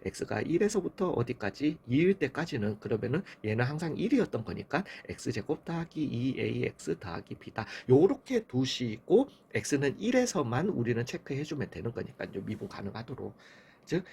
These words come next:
일에서의 좌극한, 우극한, F 프라임 X의 일에서의 좌극한, 우극한을 따져주시면 되겠습니다. 되셨어요?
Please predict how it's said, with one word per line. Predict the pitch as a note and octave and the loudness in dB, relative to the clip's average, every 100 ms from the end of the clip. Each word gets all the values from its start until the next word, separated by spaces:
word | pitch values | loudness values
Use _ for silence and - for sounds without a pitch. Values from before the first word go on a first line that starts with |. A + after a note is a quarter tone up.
| - - | -10 0
일에서의 | D3 C3 B2 B2+ A#2+ | 2 2 2 2 2
좌극한, | G2 F#2+ - - F3 A3 | -2 -6 -8 -6 -6 -4
우극한, | C3+ C#3+ - G#2 - | -6 -8 -10 -10 -6
F | - - A#2+ | -6 -4 -6
프라임 | - G#3+ A3+ | 0 0 0
X의 | D#3 - D3 F3+ G3 | -2 0 2 4 2
일에서의 | C#3+ C#3 C3 B2+ D3 E3 | 2 2 0 2 2 0
좌극한, | G#2 F#2 - - E3 | -4 -10 -12 -8 -6
우극한을 | G#2 G#2 G2+ A#2 A#2+ - - - | -6 -6 -8 -6 -6 -6 -12 -12
따져주시면 | - B2+ A#2+ - - G#2+ | -8 -6 -6 -8 -10 -10
되겠습니다. | - F#2+ - - - - - _ _ _ _ _ - | -10 -14 -14 -18 -20 -20 -20 _ _ _ _ _ -12
되셨어요? | G#2 G#2 - A2 | -8 -6 -4 -4